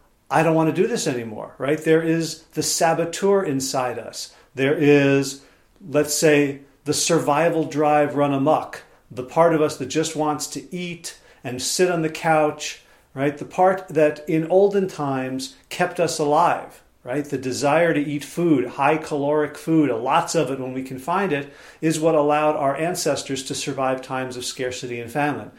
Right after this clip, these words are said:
And we still have that same programming, but we live in a twenty-four seven junk food world now, so that programming no longer serves us, but it arises as a psychopathy inside us, as a saboteur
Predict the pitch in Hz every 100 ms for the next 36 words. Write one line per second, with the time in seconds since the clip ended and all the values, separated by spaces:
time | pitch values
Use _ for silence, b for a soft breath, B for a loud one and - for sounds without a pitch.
0 | B B 123 120 131 - 196 202 165 135
1 | 131 131 190 196 190 202 208 208 214 214
2 | 220 - - 175 175 185 175 160 196 196
3 | 196 190 185 - 185 160 139 160 165 -
4 | 170 147 165 214 196 113 101 101 b b
5 | - 160 147 151 156 - 175 151 143 139
6 | 135 135 139 131 131 123 120 - 190 226
7 | 147 139 139 - B B 117 151 147 151
8 | 131 135 143 160 127 113 110 - B B
9 | 135 127 - 139 135 143 139 143 - 120
10 | 107 104 123 117 101 - 117 120 - 143
11 | 123 123 180 160 -